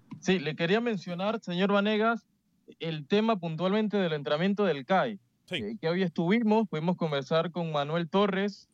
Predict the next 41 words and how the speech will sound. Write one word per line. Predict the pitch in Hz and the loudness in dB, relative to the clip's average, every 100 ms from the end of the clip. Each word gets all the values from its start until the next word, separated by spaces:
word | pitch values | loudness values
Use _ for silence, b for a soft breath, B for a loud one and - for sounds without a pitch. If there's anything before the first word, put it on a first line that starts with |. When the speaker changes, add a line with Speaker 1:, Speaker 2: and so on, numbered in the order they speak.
| _ _ _ | _ _ _
Speaker 1:
¿Usted | - | -4
sabe | 170 208 | 0 0
cuánto, | 190 226 220 175 _ _ _ _ | 2 0 0 -4 _ _ _ _
cuánta | - 180 202 | -6 -2 2
edad | 160 190 | 2 0
tiene | 180 | 0
Manuel | 208 135 185 | -2 -2 -4
Torres? | 170 208 220 208 185 _ _ | 0 0 0 -4 -12 _ _
Speaker 2:
¿Cuánta | 127 135 127 | -14 -10 -10
edad? | 120 | -10
Speaker 1:
¿Se | 127 | -8
Speaker 2:
¿Cuán-, | 131 | -2
Speaker 1:
puede | 196 214 | 2 2
Speaker 2:
cuántos | 185 | 0
Speaker 1:
imaginar | 151 156 | -2 -2
Speaker 2:
años? | 190 | -4
Speaker 1:
cuánto | - 214 202 | -2 -4 -4
tiene? | 175 220 151 _ _ - | -8 -8 -8 _ _ -18
Speaker 2:
Eh, | 110 104 104 101 | -12 -10 -8 -6
Speaker 1:
Tiene | 101 220 | 0 0
casi | 214 208 240 | 0 -2 -2
la | 190 | 0
edad | 190 | 0
de | 208 | -2
Lucho. | 262 - 233 190 _ _ _ _ _ _ _ _ _ _ _ - | -6 -10 -12 -14 _ _ _ _ _ _ _ _ _ _ _ -20
Speaker 2:
setenta | - 147 | -16 -10
y, | 139 | -2
Speaker 1:
Cuarenta | 170 180 180 196 | 0 2 0 0
y | 220 | 0
un | 247 | 0
años | 240 | 0
Speaker 2:
setenta | 147 135 | -2 -2
y | 180 | -2
ocho. | 196 | -2
Speaker 1:
tiene | 190 | -2
Manuel | 180 175 160 | -2 -4 -4
Torres. | 160 - - - | -6 -8 -8 -6
Speaker 2:
<laughs> | 139 - | -8 -6
Ah, | - 185 160 131 | -4 -2 -4 -6
no. | 113 156 | -6 -2
Speaker 1:
No, | 170 | 0